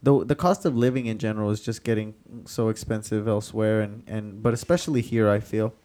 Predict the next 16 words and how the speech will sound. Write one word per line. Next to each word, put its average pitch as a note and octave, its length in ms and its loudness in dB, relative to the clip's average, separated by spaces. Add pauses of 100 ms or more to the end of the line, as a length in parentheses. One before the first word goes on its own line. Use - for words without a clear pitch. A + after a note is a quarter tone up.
(400)
And B2+ 520 0 (300)
in D3 100 0
a D3 40 -2
society F3 600 2
where C3 420 6
we C#3+ 760 2 (1120)
basically C#3+ 640 2
need B2+ 720 -2
a A#2 460 4 (100)
college C3 400 2
education A#2 580 -4
now, D#3 180 -4
we C3+ 160 0
need A#2 360 -2
that C3 200 6
degree, A#2 560 2